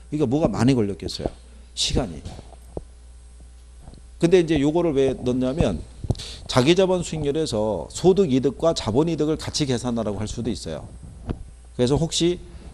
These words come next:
요런 식을 약간 쉽게 풀어서도 인용할 수도 있으니까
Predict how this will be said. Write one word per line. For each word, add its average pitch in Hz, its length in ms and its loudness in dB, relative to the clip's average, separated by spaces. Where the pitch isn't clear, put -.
요런 180 320 8
식을 160 380 0
약간 185 480 0
쉽게 214 440 4
풀어서도 156 880 2
인용할 139 360 2
수도 - 200 -8
있으니까 98 640 -2